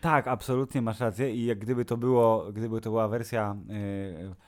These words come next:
prawdziwa hollywoodzka, a nie Tomo Cruzowa hollywoodzka, to była, byłby taki dialog, że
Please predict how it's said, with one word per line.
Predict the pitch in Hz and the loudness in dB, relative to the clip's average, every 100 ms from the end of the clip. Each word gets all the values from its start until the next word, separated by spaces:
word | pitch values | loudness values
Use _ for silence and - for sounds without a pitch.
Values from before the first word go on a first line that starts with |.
| _ | _
prawdziwa | - 131 123 185 156 120 | 0 0 0 4 6 6
hollywoodzka, | 123 120 117 113 123 123 | 4 2 -2 -2 -4 -2
a | 117 | -2
nie | 127 123 | -2 -2
Tomo | - 113 110 | 0 0 0
Cruzowa | 120 117 120 110 | -2 2 4 4
hollywoodzka, | 110 110 107 - 131 151 - - - - | 2 2 0 2 0 0 -4 -20 -20 -4
to | 117 | 0
była, | 117 131 131 127 120 | 6 8 8 6 4
byłby | 123 135 127 | 2 2 2
taki | 123 131 120 | 2 0 2
dialog, | 117 131 131 117 | 6 8 8 6
że | 127 | 4